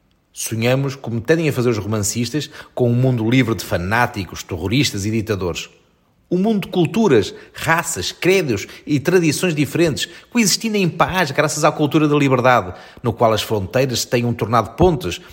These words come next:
que os homens e as mulheres podem atravessar uma e outra vez em função dos seus desejos e sem outro obstáculo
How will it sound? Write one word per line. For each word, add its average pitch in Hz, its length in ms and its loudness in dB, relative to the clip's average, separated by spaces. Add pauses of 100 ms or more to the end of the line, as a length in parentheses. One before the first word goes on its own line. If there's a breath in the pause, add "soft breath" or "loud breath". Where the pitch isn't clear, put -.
(220 loud breath)
que 139 80 2
os 117 140 2
homens 139 280 4
e 135 60 2
as 120 80 0
mulheres 117 420 4
podem 131 280 0
atravessar 135 680 2
uma 247 280 2
e 190 120 2
outra 214 280 4
vez 160 340 6
em 170 100 2
função 170 380 2
dos 151 100 -4
seus 165 200 2
desejos 165 540 0 (180 loud breath)
e 180 80 -4
sem 202 240 0
outro 214 440 2
obstáculo 170 640 -2